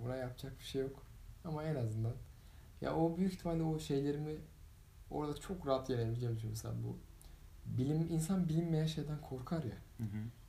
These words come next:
Speaker 1: Ya da mesela karanlıktan korkarsın. Neden? Hani genel olarak söylüyorum. Ka-, çünkü karanlıkta ne göreceğini bilmezsin.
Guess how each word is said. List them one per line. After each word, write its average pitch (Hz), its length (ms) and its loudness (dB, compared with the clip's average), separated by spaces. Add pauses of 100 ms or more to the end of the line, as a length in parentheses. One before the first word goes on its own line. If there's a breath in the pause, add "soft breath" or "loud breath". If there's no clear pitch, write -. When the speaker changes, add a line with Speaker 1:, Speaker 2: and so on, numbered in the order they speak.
Speaker 1:
Ya 113 60 -6
da 110 80 0
mesela 117 440 0
karanlıktan 147 640 0 (640)
korkarsın. 147 680 2
Neden? 143 260 0
Hani 123 180 -4 (720)
genel 127 200 2
olarak 113 280 2
söylüyorum. 127 400 -2 (540 loud breath)
Ka-, 143 180 -2
çünkü 147 180 -2
karanlıkta 139 440 0
ne 139 80 2
göreceğini 127 440 0
bilmezsin. 113 500 0